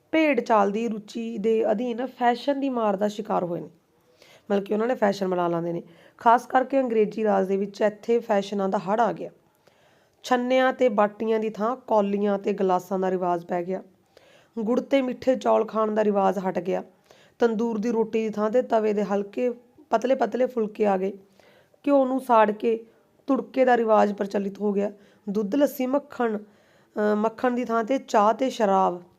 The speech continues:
ਤੇ ਮਾਸ ਨੇ ਲੈ ਲਈ। ਲੇਖਕ ਕਹਿੰਦਾ ਕਿ ਪੁਰਾਤਨ ਪੰਜਾਬੀ ਖਾਣਾ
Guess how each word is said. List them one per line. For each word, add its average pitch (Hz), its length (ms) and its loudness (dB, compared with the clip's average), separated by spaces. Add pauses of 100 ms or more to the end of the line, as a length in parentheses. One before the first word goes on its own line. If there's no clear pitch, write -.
(880)
ਤੇ 233 100 6
ਮਾਸ 196 300 2
ਨੇ 185 120 0
ਲੈ 180 140 -2
ਲਈ। 190 120 -10 (2750)
ਲੇਖਕ 240 280 4
ਕਹਿੰਦਾ 247 300 0
ਕਿ 277 160 -4
ਪੁਰਾਤਨ 262 460 0
ਪੰਜਾਬੀ 226 460 0
ਖਾਣਾ 196 500 -2